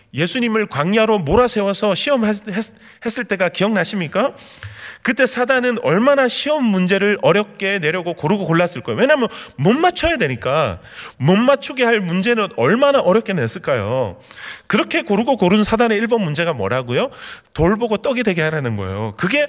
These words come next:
사단의 일 번 시험 문제예요. 우리는 백이면 백 다 실패할 문제잖아요. 사십 년 동안 이스라엘 백성이 실패한 문제예요. 그렇지 않습니까? 여러분, 가만히 생각해 보면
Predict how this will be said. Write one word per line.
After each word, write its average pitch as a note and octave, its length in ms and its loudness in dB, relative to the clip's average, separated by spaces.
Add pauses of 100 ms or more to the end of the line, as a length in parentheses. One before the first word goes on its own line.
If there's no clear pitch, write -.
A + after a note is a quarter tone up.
사단의 B3 400 -4
일 A#3+ 100 -4
번 A#3 160 0
시험 A3 220 -4
문제예요. A2 300 -6 (300)
우리는 B3+ 580 0
백이면 A#3+ 400 -2
백 G3+ 280 -6
다 G3+ 320 0
실패할 C#4 400 -4
문제잖아요. A#2 640 -2 (1120)
사십 - 500 -2
년 C#4 180 -2
동안 G#3 300 -2
이스라엘 A#3+ 320 2
백성이 G3 320 -4
실패한 C4 400 -2
문제예요. G#2+ 500 -4 (680)
그렇지 B3 280 -2
않습니까? G3 600 -2 (600)
여러분, G#3 280 0
가만히 D4+ 300 2
생각해 D4+ 380 -4
보면 G#3+ 420 -4